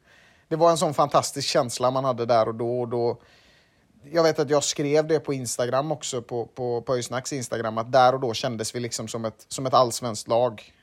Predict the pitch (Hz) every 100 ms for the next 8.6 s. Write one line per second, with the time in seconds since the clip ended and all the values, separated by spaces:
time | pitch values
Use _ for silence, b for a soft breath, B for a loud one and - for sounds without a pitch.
0 | - 117 117 95 78 76 71 - 85 135
1 | 131 143 - 127 123 - - 127 127 147
2 | 120 117 - 123 117 - - _ _ -
3 | 143 135 127 131 139 117 - _ _ _
4 | _ _ _ - 175 147 143 - 147 160
5 | 131 135 127 123 120 120 120 120 120 120
6 | - 135 - 143 127 123 120 - 120 131
7 | 143 - 131 127 120 117 120 117 117 _
8 | - 123 113 120 117 139